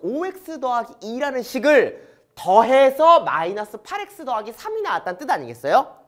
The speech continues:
그죠? 그러면 이거 우리가 좀 거꾸로 한번 생각을 해봅시다.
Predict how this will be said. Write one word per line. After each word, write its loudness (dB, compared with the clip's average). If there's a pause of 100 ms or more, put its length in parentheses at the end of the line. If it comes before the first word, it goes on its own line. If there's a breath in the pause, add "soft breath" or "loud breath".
그죠? -2 (220 loud breath)
그러면 4
이거 -2
우리가 -6
좀 -12
거꾸로 -2
한번 -8
생각을 -10
해봅시다. -6